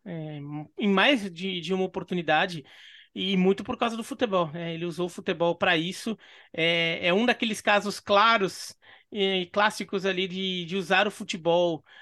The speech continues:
é, pra, pra limpar a própria imagem, né? A sua imagem pessoal, a sua imagem como empresário.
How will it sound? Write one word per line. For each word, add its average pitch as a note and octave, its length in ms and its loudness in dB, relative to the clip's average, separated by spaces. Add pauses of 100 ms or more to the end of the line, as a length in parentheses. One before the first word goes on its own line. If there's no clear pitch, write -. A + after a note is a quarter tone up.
(160)
é, G3 140 -8
pra, E3 540 -2
pra B3+ 160 4
limpar D4 240 8
a F4+ 40 2
própria F#4 220 2
imagem, B3+ 340 4
né? A#3+ 200 0
A G3+ 80 -4
sua G#3+ 160 -4
imagem G3 320 0
pessoal, F#3+ 420 -2
a G3+ 60 4
sua G3 100 -8
imagem F3 240 -4
como F#3 140 -4
empresário. F3 560 -2